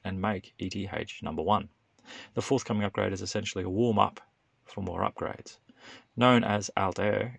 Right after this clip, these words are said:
it introduces numerous technical changes that are designed to keep validators honest and make the system even more decentralized.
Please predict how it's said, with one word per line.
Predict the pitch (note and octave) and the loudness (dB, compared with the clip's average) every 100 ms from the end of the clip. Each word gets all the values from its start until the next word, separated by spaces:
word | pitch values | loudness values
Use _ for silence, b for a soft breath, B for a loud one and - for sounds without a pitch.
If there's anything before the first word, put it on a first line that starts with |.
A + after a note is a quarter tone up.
| - | -6
it | G#2+ - | -6 -4
introduces | A2 A2+ G#2 G2+ - G#2 - - | -6 -6 -6 -8 -6 -8 -10 -10
numerous | G#2+ A2+ B2 A2+ G#2+ | -4 0 0 0 -4
technical | - A#2 G2+ - | -8 -8 -8 -8
changes | - F#2+ F#2+ F#2 | -8 -6 -6 -8
that | G2 | -6
are | |
designed | G2 G#2+ G#2+ | -2 -2 -2
to | - | -4
keep | A2+ - | -6 -4
validators | - G#2 G#2 G#2 G2+ | 0 2 2 -2 -2
honest | F#2 G2 - - B B B B | -4 -6 -10 -18 B B B B
and | A2 | 2
make | G#2+ | 2
the | G#2 | 0
system | - A#2+ - G2 G2 - _ - | -4 -4 -6 -10 -12 -16 _ -6
even | G#2+ G#2 | -4 -2
more | A2 F#2 G2+ - | -2 -4 -10 -10
decentralized. | G2 G2 G2 - - - - | -8 -6 -6 -8 -10 -12 -16